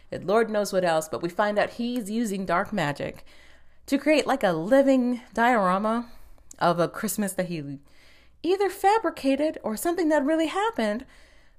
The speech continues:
back in the day. And he's got this whole speech about how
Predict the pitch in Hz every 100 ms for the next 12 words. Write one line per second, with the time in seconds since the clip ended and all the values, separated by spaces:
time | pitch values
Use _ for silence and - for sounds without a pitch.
0 | 175 160 - 190 175 180 170 139 127 -
1 | - 175 175 180 180 202 185 185 - -
2 | 269 269 277 285 277 - - 247 160 135
3 | 170 151 160 180 196 185 185 180 180